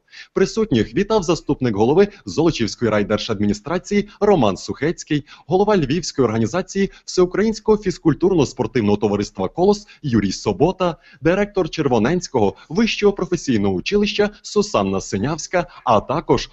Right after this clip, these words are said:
отаман козаків Золочівщини Ярослав Карнківський. Усіх гостей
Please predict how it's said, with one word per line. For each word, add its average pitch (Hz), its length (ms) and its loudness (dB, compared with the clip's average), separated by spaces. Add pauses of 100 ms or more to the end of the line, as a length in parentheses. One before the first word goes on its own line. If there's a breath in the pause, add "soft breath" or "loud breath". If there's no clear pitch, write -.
(100)
отаман 214 420 0
козаків 135 480 -2
Золочівщини 196 760 0 (140 loud breath)
Ярослав 165 600 0
Карнківський. 110 560 -2 (580 loud breath)
Усіх 156 400 0
гостей 143 460 0